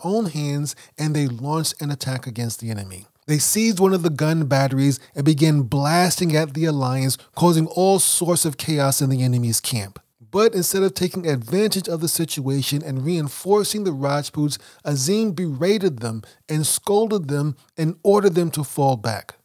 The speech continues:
But by this time, two of the Rajput Rajas had been fatally wounded.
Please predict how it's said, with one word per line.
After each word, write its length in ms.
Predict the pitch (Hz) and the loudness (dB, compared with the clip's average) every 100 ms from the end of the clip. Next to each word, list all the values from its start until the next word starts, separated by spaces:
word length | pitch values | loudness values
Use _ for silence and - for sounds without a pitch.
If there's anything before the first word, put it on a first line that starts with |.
| _ _ _ - | _ _ _ -6
But 120 | 139 | -2
by 180 | 123 120 | 0 0
this 260 | 127 160 | 0 -2
time, 440 | - 139 135 135 127 _ _ _ | -2 -4 -2 -2 -6 _ _ _
two 400 | - - 202 202 - | -6 -2 0 -2 -4
of 300 | 160 165 143 | -4 -2 -2
the 100 | 147 | -4
Rajput 560 | 117 139 147 - 151 131 | -2 -2 -4 -6 -8 -6
Rajas 480 | 117 120 117 127 | -4 -4 -2 -6
had 320 | - - 113 107 | -8 -10 -10 -6
been 180 | 110 | -8
fatally 520 | 107 - 127 123 120 110 | -8 -6 -4 -4 -4 -6
wounded. 480 | 104 101 98 95 | -8 -10 -12 -18